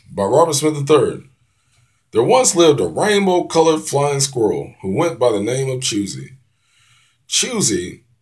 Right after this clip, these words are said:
was a rather odd flying squirrel. No other creature was as odd as Choosy. For if Choosy had a choice to make, it was always a hard decision indeed.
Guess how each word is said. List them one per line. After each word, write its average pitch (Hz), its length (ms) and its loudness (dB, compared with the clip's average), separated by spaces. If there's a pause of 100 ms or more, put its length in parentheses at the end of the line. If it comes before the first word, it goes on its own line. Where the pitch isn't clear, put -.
(260)
was 113 180 0
a 95 60 -2
rather 156 480 -2
odd 123 240 4
flying 123 380 0
squirrel. 143 560 -2
No 151 200 2
other 139 160 0
creature 101 600 -6 (800)
was 113 560 4
as 123 260 -4
odd 120 480 2
as 95 460 -4 (100)
Choosy. - 640 -8 (960)
For 151 280 4
if 127 120 0
Choosy - 500 -2
had 143 240 0
a - 80 -4
choice 190 360 -2
to 190 100 -10
make, 127 420 -6 (380)
it 117 200 -2
was 85 260 -8
always 151 640 0
a - 100 -4
hard 123 340 2
decision 123 420 -2
indeed. 123 540 -6